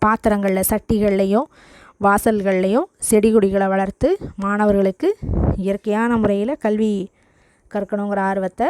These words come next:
இப்ப இருக்கக்கூடிய பள்ளிக்கூடங்கள் கொடுத்துக்கிட்டு இருக்கு. அடுத்தது பள்ளிகள். மரத்தடியில் இருந்த பள்ளிக்கூடங்கள் நாளடைவில் சிறு குடிசைகளாக மாறின. பல இடங்களிலே மடங்களில்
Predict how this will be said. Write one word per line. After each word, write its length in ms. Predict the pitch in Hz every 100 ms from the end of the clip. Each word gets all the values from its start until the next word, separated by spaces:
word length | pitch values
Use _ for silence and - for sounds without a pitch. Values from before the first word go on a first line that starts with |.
| 415
இப்ப 260 | 208 - 214
இருக்கக்கூடிய 380 | 202 196 202 196
பள்ளிக்கூடங்கள் 640 | 208 196 208 202 196 339 - -
கொடுத்துக்கிட்டு 420 | 208 208 185 180
இருக்கு. 360 | 165 185 175 - - - - - - _ - - - -
அடுத்தது 520 | 190 - 190 240 427 - - -
பள்ளிகள். 500 | 202 190 185 190 180 - - - -
மரத்தடியில் 540 | 190 190 240 254 254 247
இருந்த 260 | 202 202
பள்ளிக்கூடங்கள் 640 | 196 185 208 196 185 208 349 - - - - _
நாளடைவில் 880 | 196 196 208 233 226 214 208 262 381
சிறு 300 | - 233 302
குடிசைகளாக 640 | 240 208 202 190 190 185 202
மாறின. 520 | 185 185 175 202 370 - -
பல 240 | 196 202
இடங்களிலே 600 | 202 220 220 214 220 370 - - - - -
மடங்களில் 580 | 185 185 214 214 269